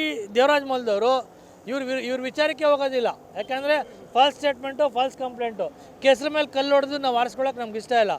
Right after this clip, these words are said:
ಹಾಗಾಗಿ ನಾವು ಕೂಡ ನನ್ನ ಮೇಲೆ ಇವರು ದೇವಸ್ಥಾನ ಬಿಡಿಸಿದಂಥ ಸಂದರ್ಭದಲ್ಲಿ ಎರಡು ಸಾವಿರದ ಹದಿನಾಲ್ಕರಲ್ಲಿ ಇವರೆಲ್ಲರೂ ಇಡೀ ಕುಟುಂಬದ ಮೇಲೆ ಕೇಸ್ ಆಗಿದೆ. ಇವತ್ತು ಕೂಡ ಅವರು ಕೋರ್ಟ್ ತಿರುಗ್ತಾ ಇದ್ದಾರೆ. ಹಾಗಾದರೆ ನಾನು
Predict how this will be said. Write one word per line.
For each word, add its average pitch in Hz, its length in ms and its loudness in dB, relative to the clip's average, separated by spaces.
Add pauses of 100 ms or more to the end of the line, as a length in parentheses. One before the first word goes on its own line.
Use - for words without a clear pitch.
(320)
ಹಾಗಾಗಿ 269 340 0
ನಾವು 269 320 2
ಕೂಡ 294 200 -4
ನನ್ನ 269 280 -2
ಮೇಲೆ 294 220 -2
ಇವರು 294 220 2 (560)
ದೇವಸ್ಥಾನ 277 380 2
ಬಿಡಿಸಿದಂಥ 269 380 -6
ಸಂದರ್ಭದಲ್ಲಿ 262 680 -6
ಎರಡು 233 180 -4
ಸಾವಿರದ 269 260 -4 (100)
ಹದಿನಾಲ್ಕರಲ್ಲಿ 262 680 -4 (420)
ಇವರೆಲ್ಲರೂ 247 360 0
ಇಡೀ 277 200 -4
ಕುಟುಂಬದ 269 320 -8
ಮೇಲೆ 269 140 -6
ಕೇಸ್ 233 240 -8
ಆಗಿದೆ. 185 240 -6
ಇವತ್ತು 269 380 -4
ಕೂಡ 262 180 -10
ಅವರು 254 280 -4 (380)
ಕೋರ್ಟ್ 269 200 2
ತಿರುಗ್ತಾ 214 320 -8
ಇದ್ದಾರೆ. 180 280 -4 (680)
ಹಾಗಾದರೆ 330 440 2 (880)
ನಾನು 302 380 -2